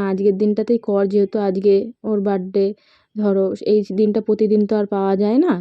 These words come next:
যতই যাই হোক না কেন। তো মন খারাপ নিয়েও ওর জন্য সব আইটেমগুলো রেডি করেছিলাম। তো ওকে জন্মদিনে দিয়েছিলাম ভাত, পাঁচ রকমের ভাজা, চিপস,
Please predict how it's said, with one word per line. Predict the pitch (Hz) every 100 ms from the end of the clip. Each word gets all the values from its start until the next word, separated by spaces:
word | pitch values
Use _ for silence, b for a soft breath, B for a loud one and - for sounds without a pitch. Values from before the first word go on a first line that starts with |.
| 190
যতই | 202 202 214 208
যাই | 202 196
হোক | 202 185
না | 180 185
কেন। | 196 226 - b b b b b _ _ _ _ _ -
তো | - 208
মন | 208 208
খারাপ | 202 208 220
নিয়েও | 214 214 233 370
ওর | 294 220 196
জন্য | 208 208 214 208 -
সব | 247 226
আইটেমগুলো | 202 202 214 208 202 208 214 -
রেডি | 220 214 220
করেছিলাম। | 196 202 - 226 330 - b b b b _
তো | 220 196
ওকে | 202 220 214 196
জন্মদিনে | 214 202 202 202 208
দিয়েছিলাম | 196 196 202 208
ভাত, | 190 190 185 196 -
পাঁচ | 185 185 196
রকমের | 190 202 196
ভাজা, | 185 185 196 190 190 214 b b b b
চিপস, | - 208 202 208 196